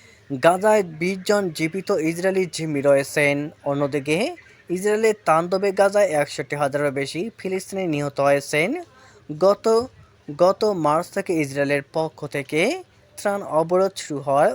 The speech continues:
উপত্যকাটিকে ভয়াবহ মানবিক সংকট আরও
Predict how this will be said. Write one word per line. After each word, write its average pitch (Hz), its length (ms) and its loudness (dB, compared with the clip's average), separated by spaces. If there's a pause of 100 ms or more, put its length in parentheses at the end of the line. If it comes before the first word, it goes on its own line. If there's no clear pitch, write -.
উপত্যকাটিকে 147 840 -2 (520)
ভয়াবহ 185 440 2 (140)
মানবিক 165 360 0 (120)
সংকট 196 380 0 (180)
আরও 143 140 6